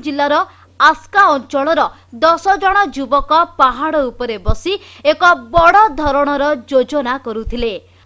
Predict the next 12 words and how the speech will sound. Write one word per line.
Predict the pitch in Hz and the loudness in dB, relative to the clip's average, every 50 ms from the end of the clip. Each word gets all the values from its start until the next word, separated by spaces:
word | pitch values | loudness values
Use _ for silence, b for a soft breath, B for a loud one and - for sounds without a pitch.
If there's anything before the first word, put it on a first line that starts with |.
| b - | b -4
ହଠାତ୍ | 254 254 - 277 277 269 220 269 | -2 0 2 2 0 0 -2 -6
ଧର୍ମଶାଳା | 277 269 285 302 294 - 302 302 320 349 339 - | -6 -4 -4 -4 -4 -2 -2 0 0 -2 -2 -4
ପୋଲିସ | 349 339 311 370 403 415 392 - | -6 -6 -4 -4 -6 -6 -4 -2
ଚାରି | 381 349 359 359 269 349 | -2 -2 -2 -4 -4 -4
ଜଣଙ୍କୁ | 359 349 349 349 349 349 359 330 262 | -2 -2 -2 -6 -6 -8 -8 -8 -6
ଧରିବାରେ | 311 320 311 311 294 294 311 302 320 330 339 | -6 -4 -4 -4 -4 -4 -2 -2 -2 -2 -4
ସଫଳତା | 339 - - 294 269 269 - 320 311 320 320 302 - 339 330 285 | -6 -6 -4 -4 -4 0 0 2 2 0 -2 -4 -4 -4 -2 -2
ଅର୍ଜନ | 254 240 247 - 277 262 254 269 277 269 | -2 -4 -8 -10 -10 -10 -10 -10 -10 -10
କରିଥିବା | 233 214 214 220 - - 240 202 208 202 190 | -12 -12 -12 -12 -14 -14 -12 -10 -10 -10 -6
ବେଳେ | 233 254 320 381 B B B B B B _ - 285 | -4 -4 -4 -4 B B B B B B _ 2 4
ଆଉ | 294 320 320 - _ _ - | 4 2 0 -8 _ _ -8
ଛଅ | - 320 311 | -2 0 2